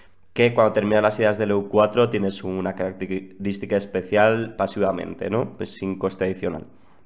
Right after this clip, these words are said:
Derechos y privilegios, pon políticas especiales, eh, a través de las cuales muchas especies que tú asignes tendrán los derechos y los privilegios de la ci-, ciudadanía completa. Esto es lo que os digo, ¿vale?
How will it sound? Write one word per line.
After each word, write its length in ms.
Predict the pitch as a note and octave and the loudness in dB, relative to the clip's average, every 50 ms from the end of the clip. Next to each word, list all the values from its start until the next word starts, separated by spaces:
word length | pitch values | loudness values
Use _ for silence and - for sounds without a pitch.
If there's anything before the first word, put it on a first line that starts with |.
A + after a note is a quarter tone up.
| - - - - - - - - - - - - - - - - - - - | -20 -20 -20 -20 -20 -20 -20 -20 -20 -20 -20 -20 -20 -20 -20 -20 -20 -10 -2
Derechos 320 | G#2+ A2 G#2+ - A#2 A#2+ | 0 0 0 0 -2 -2
y 60 | A2 | 0
privilegios, 800 | G#2 G2+ G2+ G2+ G2 A2 C3 C3+ - - D#3 D#3+ E3 E3 - - | 0 2 4 4 4 4 2 2 2 0 0 0 0 0 -2 -10
pon 460 | - - - - G#2+ A2 G#2 G2+ - | -16 -14 0 6 6 6 6 6 2
políticas 420 | - G2+ G#2 G2+ - - F#2+ G2 A#2+ | 2 2 2 2 0 0 0 0 0
especiales, 840 | B2+ - - G2+ G2 G2 G2+ A2 A2 A2+ A#2 B2 C3 C3 - - - - - - - - - - | -6 -4 0 -2 -2 0 2 4 4 4 6 4 2 0 -4 -12 -18 -20 -20 -20 -20 -20 -20 -4
eh, 200 | - G#2 A2 A#2 | 2 6 6 6
a 80 | A#2 A#2+ | 6 6
través 240 | G#2+ G#2+ A2+ A2+ | 6 4 4 4
de 60 | - G#2 | 2 2
las 200 | G2 G2 G2 - | 2 2 2 -2
cuales 380 | - - A2 G#2 G2 F#2 - | 0 2 4 4 4 2 -2
muchas 320 | A2 A2+ A#2 A#2 A#2+ A2 - | -2 -4 -2 -2 -2 -4 -4
especies 640 | - - - - A2 G#2+ - - G2 F#2 F#2 - - | -8 -12 -2 0 0 0 0 -2 -2 -2 -2 -4 -10
que 220 | - - F#2 F2+ | -10 -6 -6 -6
tú 480 | F2+ - G2 G2 F#2+ F#2+ F2+ F2+ F2+ F2+ | -4 -4 -4 -4 -2 -2 -2 -2 0 -2
asignes 640 | G2 F#2+ - G#2 G#2+ A2 A#2+ B2 C#3 D3+ F#3+ - - - - - - | -2 -2 -4 -6 -6 -4 -2 -2 -2 -2 -2 -6 -14 -20 -20 -18 -4
tendrán 340 | - G2+ G#2 A2 A#2+ B2 A#2+ | -2 0 2 4 4 4 4
los 120 | A2+ G#2+ | 2 2
derechos 300 | A2 A2+ A2+ A2+ - A2+ | 2 0 -2 0 -4 -4
y 60 | A#2 | -2
los 120 | G#2+ G#2+ - | -2 -4 -2
privilegios 640 | - G#2+ G2+ G2 F#2+ G2 G2+ G2+ - - G#2+ - | -2 -2 0 0 0 0 -2 -2 -2 -4 -4 -2
de 120 | - G2+ G2+ | -2 0 2
la 200 | G#2+ G#2+ G#2+ G#2 | 4 4 2 2
ci-, 380 | - A2 F#2+ F#2+ F2+ - - | 0 -4 -2 -2 -2 -4 -6
ciudadanía 680 | - - - A2+ A#2 A#2 G#2+ G2 G2 F#2+ G2+ G#2 G2+ | -16 -8 -4 0 2 4 4 4 2 0 0 -4 -2
completa. 600 | - F#2+ F2+ E2+ E2+ - F#2+ F#2+ F#2 - - - - - - - - - - - - - - | -4 -6 -8 -8 -10 -6 -6 -6 -6 -6 -10 -14 -16 -20 -20 -20 -20 -20 -20 -20 -20 -12 -4
Esto 380 | - A#2+ B2 A#2+ C3+ C#3 C#3 | -2 -2 -2 2 6 6 8
es 180 | C3+ B2+ C3 B2+ | 8 6 4 2
lo 120 | C3 B2+ | 0 2
que 80 | C3 G#2+ | 2 0
os 120 | G2 G2 | 0 0
digo, 240 | G#2+ G#2 F#2+ F#2+ F#2+ | -2 -4 0 0 2
¿vale? 300 | F#2 G#3 A3+ - E3+ - | 4 4 4 4 2 -2